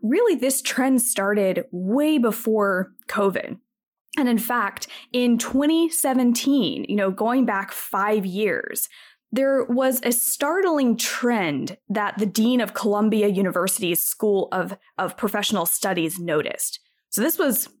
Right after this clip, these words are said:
five years ago, you know, th-, multiple years pre-pandemic. Here's the startling trend he noticed. Top employers in New York City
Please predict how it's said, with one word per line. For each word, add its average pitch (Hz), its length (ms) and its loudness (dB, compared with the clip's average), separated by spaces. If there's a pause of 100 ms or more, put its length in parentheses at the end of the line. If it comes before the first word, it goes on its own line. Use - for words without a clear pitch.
(100)
five 208 380 -2
years 202 240 0
ago, 113 400 -4
you 185 60 -8
know, 151 280 -6 (100)
th-, - 140 -4
multiple 233 560 4
years 190 320 2
pre-pandemic. 202 1120 -4 (680)
Here's 359 240 0
the 339 100 -2
startling 233 480 2
trend 202 260 -2
he 190 100 -4
noticed. - 420 -8 (580)
Top - 540 -4
employers 233 840 0 (160)
in 220 220 4
New 220 100 4
York 254 320 2
City 202 560 -2